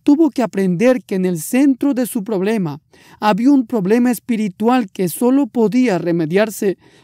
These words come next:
con una solución espiritual. Jacob luchó toda la noche con Dios antes de someterse a esta verdad. Dios tenía que conquistar a Jacob antes de que Jacob pudiera conquistar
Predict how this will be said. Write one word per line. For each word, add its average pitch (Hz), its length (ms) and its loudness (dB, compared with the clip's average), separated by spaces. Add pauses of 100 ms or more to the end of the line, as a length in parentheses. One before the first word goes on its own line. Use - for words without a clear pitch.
(120)
con 196 200 2
una 247 220 0
solución 233 600 0
espiritual. 165 760 -4 (360)
Jacob 185 460 0 (100)
luchó 202 500 -2
toda 247 440 -2
la 254 140 2
noche 220 420 -2
con 165 240 -4
Dios 202 340 0 (280)
antes 247 480 0
de 208 100 0
someterse 190 880 -2
a 156 160 -2
esta 175 280 -4
verdad. 151 420 -8 (520)
Dios 254 360 2
tenía 226 480 -2
que 175 160 -8
conquistar 180 540 -6
a 202 60 -2
Jacob 190 440 -4 (300)
antes 269 540 0
de 214 120 -2
que 202 160 -6
Jacob 202 460 0 (240)
pudiera 185 400 -2
conquistar 202 720 -6